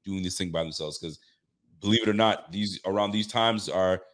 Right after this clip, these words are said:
when, you know, some people feel the worst, right? So give them a shout, be the positive light in someone's life.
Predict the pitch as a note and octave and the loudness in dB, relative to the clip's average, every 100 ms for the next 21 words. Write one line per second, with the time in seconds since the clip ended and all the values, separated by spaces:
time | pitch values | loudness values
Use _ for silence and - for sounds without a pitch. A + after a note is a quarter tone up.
0 | _ _ - G2 F#2+ G2 G2+ - F#2+ G#2 | _ _ -4 -2 0 -2 -2 -4 -6 -6
1 | F#2+ - G2 G2 F#2+ A2+ D3 - - - | -8 -4 -2 -2 0 -2 -2 -8 -14 -4
2 | F#2 G#2+ G2 F2+ A#2+ D3 C#3+ C#3+ C3+ C3 | 0 2 0 2 4 4 2 4 4 2
3 | - A2+ A2+ - A#2 B2+ A#2+ G2 A2 A2 | -8 -8 -8 -2 2 2 2 2 2 2
4 | G#2+ A2+ G#2 F#2+ G2 | -2 -4 -2 0 0